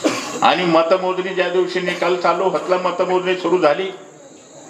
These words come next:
आणि राहुरीच्या मतदारसंघामध्ये जर पाहिलं तर आपण पा-, आपण चाळीस हजार मतं प्रसादजी तनपुरे साहेबाला मिळाली आणि बेचाळीस हजार मतं आपण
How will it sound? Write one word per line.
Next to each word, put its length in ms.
आणि 140
राहुरीच्या 680
मतदारसंघामध्ये 920
जर 200
पाहिलं 440
तर 140
आपण 320
पा-, 260
आपण 380
चाळीस 340
हजार 240
मतं 260
प्रसादजी 460
तनपुरे 400
साहेबाला 380
मिळाली 380
आणि 200
बेचाळीस 760
हजार 280
मतं 260
आपण 300